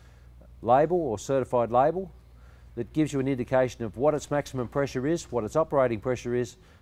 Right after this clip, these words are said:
and this pressure relief valve is relative to that information. So the two must coincide. This particular valve here needs to be checked as well.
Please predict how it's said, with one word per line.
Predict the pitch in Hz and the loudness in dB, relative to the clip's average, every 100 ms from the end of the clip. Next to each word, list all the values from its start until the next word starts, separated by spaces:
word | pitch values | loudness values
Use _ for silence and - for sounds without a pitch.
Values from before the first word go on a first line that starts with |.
| - | -14
and | 120 151 | -6 0
this | 196 - - - - - | 0 -2 -12 -20 -20 -8
pressure | - 170 - | 0 0 2
relief | 135 170 - | 0 0 2
valve | 113 110 | 0 0
is | 110 | -4
relative | 107 147 160 131 - | 0 2 2 -4 -6
to | 110 | -2
that | 127 | 0
information. | 127 117 123 127 - 82 - - - | 0 -4 -4 -4 -6 -14 -16 -20 -10
So | - 135 | -4 -4
the | |
two | 131 226 208 | -2 -4 -2
must | 165 - | -2 -2
coincide. | - 147 123 - 139 117 87 - - - - - - - - - - - - - - - - - - - - - - _ | -4 -4 -4 -2 0 0 -2 -8 -20 -20 -20 -20 -20 -20 -20 -20 -20 -20 -20 -20 -20 -20 -20 -20 -20 -20 -20 -20 -20 _
This | 190 - | -6 -6
particular | - 202 185 156 123 | -4 -2 0 0 4
valve | 147 147 139 | 6 8 6
here | 143 135 123 | 2 0 2
needs | 127 135 - | 0 -2 -8
to | 101 | -10
be | 110 | -10
checked | - 120 110 110 | -6 -8 -8 -12
as | 92 | -6
well. | 113 110 | -2 -2